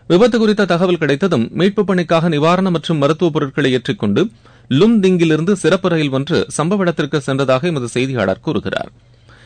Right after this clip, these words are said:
இந்த விபத்தை அடுத்து லும்திங் பதர்பூர் வழித்தடத்தில் ரயில் சேவை நிறுத்தப்பட்டுள்ளதாகவும் அவர் மேலும் தெரிவிக்கிறார்.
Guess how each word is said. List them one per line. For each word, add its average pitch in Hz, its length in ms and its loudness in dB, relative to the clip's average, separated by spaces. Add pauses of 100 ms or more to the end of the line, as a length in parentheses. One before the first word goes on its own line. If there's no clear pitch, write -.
(140)
இந்த 175 180 2
விபத்தை 208 300 2
அடுத்து 180 320 2
லும்திங் 185 460 2 (100)
பதர்பூர் 175 520 2
வழித்தடத்தில் 147 560 -2
ரயில் 143 180 0
சேவை 170 260 -2
நிறுத்தப்பட்டுள்ளதாகவும் 131 1080 -2
அவர் 123 220 -2
மேலும் 135 300 -2
தெரிவிக்கிறார். - 640 -6